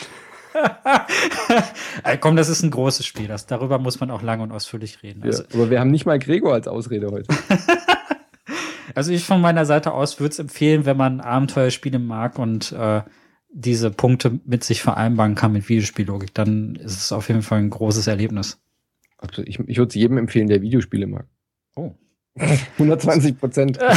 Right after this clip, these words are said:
Speaker 1: <laughs> Hundertzwanzig Prozent.
Speaker 2: Ja.
Speaker 1: Ja. Also, ähm, sagt uns doch in den Comments, wie ihr das findet. Also das polarisiert ja schon ein bisschen das Spiel.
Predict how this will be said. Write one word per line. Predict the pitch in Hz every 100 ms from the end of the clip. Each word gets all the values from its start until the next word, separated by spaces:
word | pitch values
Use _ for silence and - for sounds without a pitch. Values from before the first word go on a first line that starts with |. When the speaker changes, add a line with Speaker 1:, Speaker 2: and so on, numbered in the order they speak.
| - 247 247
Speaker 1:
<laughs> | 254 - 202 - -
Hundertzwanzig | 226 254 226 190
Prozent. | - 175 160 165 _ _ _ -
Speaker 2:
Ja. | 117
Speaker 1:
Ja. | 123 - _ _
Also, | 123 135 139 -
ähm, | 135 135 131 139
sagt | - 147 277
uns | 220
doch | 151 143
in |
den | 131
Comments, | 127 170 143 -
wie |
ihr | 113 151
das | 135 -
findet. | - 127 190 -
Also | 135 117
das | 127 120
polarisiert | - 131 120 113 156
ja | 160
schon | 117 170
ein | 170
bisschen | 113 - 117
das | 107
Spiel. | - 127 208